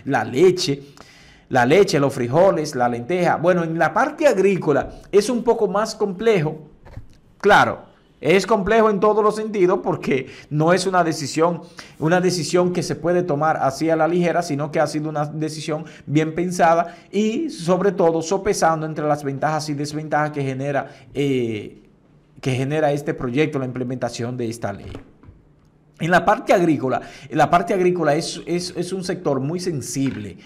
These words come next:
¿Por qué? Porque lo, los productores, eh, muchas veces,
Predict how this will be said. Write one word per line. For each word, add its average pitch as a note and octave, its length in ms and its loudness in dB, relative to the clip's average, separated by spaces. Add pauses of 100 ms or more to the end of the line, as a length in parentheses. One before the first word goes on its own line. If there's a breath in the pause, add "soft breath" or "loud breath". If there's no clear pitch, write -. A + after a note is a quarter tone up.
(140 loud breath)
¿Por B3+ 240 2
qué? G2+ 340 -6 (340 loud breath)
Porque G3+ 360 2
lo, F3+ 240 2
los G3 220 -2
productores, F#3+ 840 -2 (360 loud breath)
eh, C#3 760 2 (480)
muchas F#3+ 400 2
veces, D#3+ 580 -2